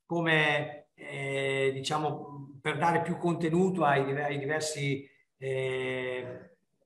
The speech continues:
colleghi che sta-, sono in ascolto. Eh, con oggi si cominciano i, i temi che della, del, del lunedì del contenzioso, ci eravamo lasciati prima del covid, ricominciamo adesso,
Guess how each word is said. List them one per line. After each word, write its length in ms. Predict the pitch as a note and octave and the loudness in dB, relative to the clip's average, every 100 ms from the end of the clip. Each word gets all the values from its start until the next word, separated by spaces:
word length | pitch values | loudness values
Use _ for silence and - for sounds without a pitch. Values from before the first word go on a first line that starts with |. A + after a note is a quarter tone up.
| _ | _
colleghi 440 | - D#3 E3+ D#3+ | 0 4 4 2
che 100 | C3+ | -2
sta-, 240 | B2 D3 C#3+ | -4 -4 -4
sono 180 | D#3 | -2
in 100 | D3 | -2
ascolto. 720 | C#3 - - A#2 A2+ A2+ A#2 - _ _ _ _ | -2 -4 -6 -6 -4 -6 -12 -16 _ _ _ _
Eh, 420 | _ - - - _ | _ -20 -20 -20 _
con 160 | F3 | 2
oggi 280 | F#3 A3+ F#3+ | 6 6 4
si 320 | F3+ E3 D3+ | 2 2 0
cominciano 500 | D3 D#3 E3+ D3+ D#3 | 0 2 2 4 0
i, 300 | D3 - - | 0 -4 -8
i 40 | - | -8
temi 540 | F3 E3+ D#3+ C#3+ C3+ | 0 2 2 0 -4
che 420 | - D#3 D3+ - C#3+ | 0 2 2 0 2
della, 360 | D3+ D3 C#3 | 2 4 2
del, 260 | C#3 D3 C#3 | 4 2 2
del 240 | D3+ D3 | 2 2
lunedì 360 | D3+ D#3 D#3 D#3+ | 2 4 4 6
del 140 | D#3 | 4
contenzioso, 760 | D#3 D#3 E3 E3+ - G#3+ G3 D3 | 2 0 2 0 4 4 6 4
ci 80 | D3 | 2
eravamo 220 | C3+ C#3+ | 0 2
lasciati 380 | C#3+ D3+ D3+ C#3 | 2 2 2 0
prima 180 | D#3 D#3 | -2 -2
del 180 | D#3+ - | -2 0
covid, 340 | G3 G3+ E3 | 6 6 6
ricominciamo 500 | C#3 C3+ D3 C#3 F3 | 2 -2 -4 -4 0
adesso, 600 | F3+ E3+ E3 - D#3 - | 4 4 2 0 -4 -8